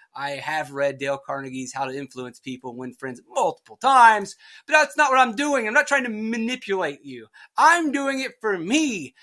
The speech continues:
The only way that I get better is to admit when I am wrong. Right? If, if the pit road data didn't work, I would have been front and center admitting, "All right, it's not wrong. We gotta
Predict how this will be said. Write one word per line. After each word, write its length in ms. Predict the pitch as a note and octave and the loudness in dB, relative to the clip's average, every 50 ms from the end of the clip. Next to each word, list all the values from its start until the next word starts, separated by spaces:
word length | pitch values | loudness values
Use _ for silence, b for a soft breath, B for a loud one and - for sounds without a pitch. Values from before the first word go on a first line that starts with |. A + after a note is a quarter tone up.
| b b b | b b b
The 100 | G#3 A#3 | 2 4
only 260 | D4 F4 F4 E4 D#4+ | 6 6 6 4 4
way 160 | D4+ D4 C#4+ | 4 6 6
that 140 | B3 B3+ A#3+ | 6 6 4
I 280 | A#3 B3+ C#4+ D4+ D#4 C4+ | 4 4 4 4 2 2
get 220 | A#3 C#4 A3+ E3 | -2 -6 -6 -2
better 300 | E3 A#3 C4 B3+ B3 B3+ - | 0 2 2 2 2 0 0
is 140 | G#3 G3 - | -2 -6 -6
to 240 | B3 A#3+ G3+ F#3 - _ | -6 -6 -6 -8 -10 _
admit 340 | - G3+ F#3+ G3 B3 C#4+ C4 - - | -8 -8 -6 -6 -4 -4 -6 -6 -6
when 180 | G#3 A#3+ A#3+ | -4 0 4
I 180 | A#3 A#3+ A#3 A#3 | 4 6 6 4
am 180 | A3+ A3 G#3+ | 2 0 2
wrong. 520 | G#3 A3 C4 C#4 C#4+ C4+ A3+ E3+ B2 A2 - _ _ _ _ _ _ _ _ _ _ _ _ - | 4 8 10 10 10 10 8 6 2 -2 -10 _ _ _ _ _ _ _ _ _ _ _ _ -6
Right? 140 | C4+ C#4+ C#4 B3 C4 | -4 -4 -2 -2 -4
If, 140 | B3 - - - | -4 -4 -6 -6
if 120 | B3 B3 - | -8 -6 -6
the 80 | A#3+ | -10
pit 220 | - - D#4+ F4 - B3 | -8 -6 -6 -6 -2 0
road 220 | C4 C#4+ C#4+ A3 | 0 0 0 0
data 380 | G#3+ B3+ B3+ C4+ B3+ B3 - b b b _ - | -2 -2 -2 0 -2 -4 -4 b b b _ -8
didn't 400 | - - D4 C#4+ C#4+ A#3 F3 E3 | -6 -4 -2 -2 -4 -4 -6 -4
work, 380 | F3 G#3+ C4+ D4+ D4 - - B B B B - | 0 0 0 0 0 -4 -10 B B B B -4
I 100 | A3+ C4+ | -2 0
would 140 | E4 F4+ D#4 | 0 0 0
have 80 | C4+ A#3+ | 0 0
been 140 | A#3 G#3 | -2 0
front 200 | - B3+ C4 B3 | 0 -2 -2 -2
and 80 | G3+ F#3 | -2 -4
center 260 | - - C4 A#3+ A3 | -6 -4 -2 0 0
admitting, 260 | G#3+ A3 A3 G#3+ G#3 | 0 2 0 0 2
"All 80 | G#3 A#3 | 2 4
right, 160 | A3+ G3+ E3 | 4 2 2
it's 120 | D3 - G3 | -2 -4 0
not 220 | G#3 G#3 G3 G3+ | 2 2 2 2
wrong. 280 | G3+ G#3+ G#3 F#3 D#3 D3+ | 4 4 4 4 2 0
We 60 | E3 | -2
gotta 260 | A3 G#3+ G3 F#3 | -2 0 0 -2